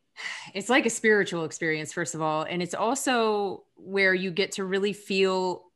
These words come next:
big and small at the same time, which is just this really cool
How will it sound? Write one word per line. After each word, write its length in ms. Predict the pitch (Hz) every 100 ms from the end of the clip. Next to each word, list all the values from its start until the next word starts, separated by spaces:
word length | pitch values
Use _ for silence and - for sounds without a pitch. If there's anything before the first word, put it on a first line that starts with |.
| _ _ _ _ _ _ _ - 156 _
big 500 | 196 202 226 240 277 - _ -
and 180 | 185 190
small 760 | - - 175 170 147 123 139 -
at 140 | 156
the 60 | 147
same 280 | - 135
time, 460 | 127 139 85 - 131
which 220 | - 196
is 160 | 208 175
just 240 | 220 214
this 200 | - 185
really 420 | 170 175 220 240 233
cool 560 | - 190 185 185 180